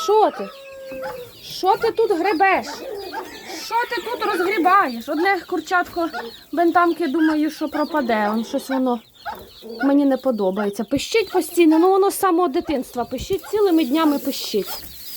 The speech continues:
Ну, щось якесь, може, браковане чи замале.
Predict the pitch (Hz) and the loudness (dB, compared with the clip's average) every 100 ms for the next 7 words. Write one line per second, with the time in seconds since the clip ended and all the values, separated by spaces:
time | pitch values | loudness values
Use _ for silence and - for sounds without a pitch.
0 | - - - - - - - - 880 - | -14 -14 -12 -12 -14 -14 -16 -12 -12 -8
1 | 508 571 - 381 - - 320 320 - 302 | -2 0 2 -2 -2 -4 0 0 2 0
2 | 277 262 226 269 220 233 208 190 180 - | 2 0 0 -2 2 2 2 0 -2 -4
3 | 214 233 247 214 190 226 | -2 -2 0 0 0 0